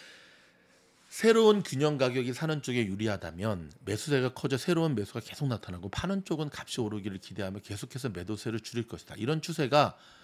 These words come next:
이어지면 제품의 가격이 만 오천 원을 넘기면 반대 상황이 된다. 파는 쪽은 가격이 충분히 올랐다고 생각해 매도세가 점점 커지고 옷 가격은 새로운 균형 주간에서 움직인다. 저항가 혹은 지지가가 돌파되는 과정은 대략 이렇다.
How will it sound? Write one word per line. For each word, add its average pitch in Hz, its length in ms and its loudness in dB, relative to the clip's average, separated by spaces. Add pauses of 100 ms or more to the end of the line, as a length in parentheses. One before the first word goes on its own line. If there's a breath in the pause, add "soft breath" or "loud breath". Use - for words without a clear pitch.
(360 loud breath)
이어지면 127 840 6
제품의 160 380 -2
가격이 110 360 0
만 95 200 0
오천 107 240 -6
원을 110 120 -2
넘기면 95 380 -6
반대 110 260 -6
상황이 135 320 -2
된다. 78 260 -14
파는 147 260 -4
쪽은 147 180 -4
가격이 113 240 -4
충분히 165 300 -2
올랐다고 113 280 -2
생각해 110 480 -2 (480 loud breath)
매도세가 175 460 8
점점 127 260 0
커지고 117 320 -4
옷 92 80 -6
가격은 101 380 -6
새로운 139 380 -4
균형 98 340 -8
주간에서 104 680 -8
움직인다. - 540 -14 (320 soft breath)
저항가 127 640 4
혹은 151 320 0
지지가가 120 640 -4
돌파되는 110 500 -4
과정은 107 300 -8
대략 104 260 -4
이렇다. 98 500 -6